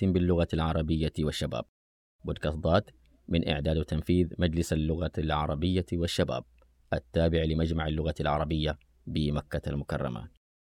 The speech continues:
ضيفي في هذا اللقاء هو أحد المهتمين بالأدب والبلاغة والنقد. سنستطرد معه الحديث حول هذا الموضوع، ولكن قبل أن نبدأ اسمحوا لي أن نرحب به ضيفًا عزيزًا. أهلًا بك أستاذ عبد الإله هوساوي.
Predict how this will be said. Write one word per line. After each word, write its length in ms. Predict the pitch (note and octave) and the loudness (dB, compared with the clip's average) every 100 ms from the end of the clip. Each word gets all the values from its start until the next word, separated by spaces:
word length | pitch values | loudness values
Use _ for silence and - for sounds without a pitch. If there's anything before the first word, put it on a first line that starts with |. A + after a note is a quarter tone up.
| _ _ _ _ - F#2 | _ _ _ _ -8 8
ضيفي 440 | A2+ A2+ A#2 A2+ | 8 10 6 6
في 200 | G#2+ F#2 | 6 4
هذا 180 | F2+ E2+ | 4 4
اللقاء 480 | E2 - F#2 F#2+ F#2 | 2 2 4 4 4
هو 200 | F2 F2 | 2 2
أحد 240 | F2 E2 | 2 2
المهتمين 680 | E2 D#2+ - E2 F2 F2+ F2+ | 2 0 0 2 4 4 4
بالأدب 580 | E2+ D#2+ F2+ E2+ E2+ E2+ | 2 0 0 0 4 4
والبلاغة 600 | E2 D#2 E2 F2 E2+ E2 D#2+ | 2 2 2 4 4 2 0
والنقد. 400 | D#2 C#2+ - - - _ _ _ _ _ | -2 -4 -8 -20 -20 _ _ _ _ _
سنستطرد 640 | - D#2+ - E2 - E2 D2 - | -4 -2 0 -2 0 -2 -2 -2
معه 240 | D#2+ D#2+ | -2 -2
الحديث 500 | D2+ E2+ E2 G#2 - | -2 -2 0 -2 -4
حول 300 | - D#2+ D2 | -6 -2 -2
هذا 180 | D#2+ D2+ | -2 -2
الموضوع، 500 | D2+ D2 D#2+ F2 B2+ - _ _ _ _ _ _ _ | -2 -2 0 0 0 -4 _ _ _ _ _ _ _
ولكن 600 | F#2+ F2+ F#2+ F#2 E2+ E2 - | 4 6 6 4 4 2 0
قبل 220 | E2+ E2 | 0 2
أن 280 | - E2 D#2 | 0 0 0
نبدأ 280 | D#2+ E2 E2+ | 0 0 -2
اسمحوا 400 | - F2 E2 D#2 | 0 -2 0 0
لي 240 | E2 D#2+ - | 0 0 -2
أن 140 | D#2 | -2
نرحب 400 | D#2 D#2 - D#2 | -2 -4 -4 -4
به 260 | D#2 D#2+ D#2+ | -2 -4 -2
ضيفًا 360 | D#2 D#2 D2 C2+ | -2 -4 -4 -4
عزيزًا. 380 | D2 C2+ C#2+ C2+ | -6 -6 -8 -6
أهلًا 260 | D2+ D#2 D2 | -4 -2 -4
بك 160 | - | -4
أستاذ 220 | D2 D2+ | -4 -6
عبد 120 | - D2+ | -6 -4
الإله 200 | C#2+ D2+ | -4 -6
هوساوي. 480 | D2 C2+ A#1+ A#1+ | -6 -6 -6 -8